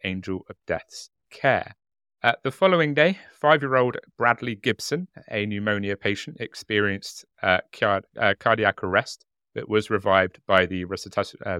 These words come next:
blah, blah, blah. My goodness me. Um, <laughs> but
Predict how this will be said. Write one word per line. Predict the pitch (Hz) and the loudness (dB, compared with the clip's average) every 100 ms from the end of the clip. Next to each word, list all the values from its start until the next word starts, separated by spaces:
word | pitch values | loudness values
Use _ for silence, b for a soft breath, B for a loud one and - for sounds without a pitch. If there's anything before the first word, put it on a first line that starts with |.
| 85 | -8
blah, | 101 | -4
blah, | 139 | 0
blah. | 135 107 82 80 _ _ - | 2 2 0 -4 _ _ -20
My | 92 80 - - | -18 -18 -20 -4
goodness | 131 98 82 - | -4 -2 -10 -8
me. | 95 92 - _ _ _ _ | -6 -6 -8 _ _ _ _
Um, | 110 98 92 95 107 - | 4 6 6 4 -2 -14
<laughs> | - - | -8 -4
but | 113 | -4